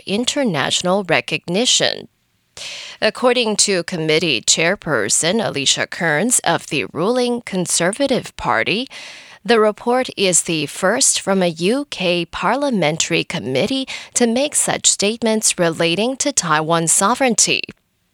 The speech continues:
Meanwhile, the committee report called on the U K to develop deterrence diplomacy,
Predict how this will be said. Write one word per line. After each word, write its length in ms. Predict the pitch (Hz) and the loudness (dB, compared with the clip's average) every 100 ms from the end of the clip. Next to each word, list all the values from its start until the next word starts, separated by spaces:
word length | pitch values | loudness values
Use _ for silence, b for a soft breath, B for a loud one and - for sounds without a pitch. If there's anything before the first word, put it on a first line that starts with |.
| B B B B B | B B B B B
Meanwhile, 560 | 247 247 233 214 214 208 | 4 4 6 6 6 6
the 240 | 190 170 165 | 4 2 2
committee 540 | 196 180 185 202 151 | -2 2 2 2 0
report 680 | 139 131 - 175 165 269 - | -2 -4 0 4 4 2 -2
called 480 | - 175 196 240 - | 0 2 4 2 0
on 220 | 180 170 | 2 2
the 120 | 135 123 | 2 0
U 340 | 147 190 254 | 0 0 0
K 420 | - 180 117 143 B B B | -2 0 0 0 B B B
to 100 | 240 | 0
develop 580 | 202 190 180 208 277 - | 4 4 2 0 0 -2
deterrence 720 | - - - - 233 226 214 - | -4 -2 -2 -2 -2 0 0 0
diplomacy, 960 | 151 - - 240 285 262 - 139 - | -2 -2 0 0 2 2 2 0 -6